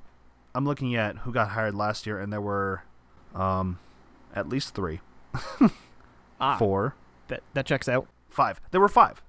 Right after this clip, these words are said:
Speaker 1: There were, so th-, there
Speaker 2: Okay.
Speaker 1: were five head coaches hired in the last hiring, uh, cycle. Uh,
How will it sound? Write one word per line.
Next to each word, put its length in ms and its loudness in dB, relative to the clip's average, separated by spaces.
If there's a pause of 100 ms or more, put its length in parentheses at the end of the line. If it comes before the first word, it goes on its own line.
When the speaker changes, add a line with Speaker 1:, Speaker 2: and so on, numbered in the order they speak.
Speaker 1:
There 100 4
were, 120 2 (300)
so 180 4
th-, 140 2
there 160 4
Speaker 2:
Okay. 140 4
Speaker 1:
were 20 6
five 200 10
head 160 2
coaches 500 -2 (120)
hired 420 4
in 100 -6
the 60 -6
last 340 -4
hiring, 420 -4 (920)
uh, 300 0 (160)
cycle. 520 0 (680)
Uh, 360 -4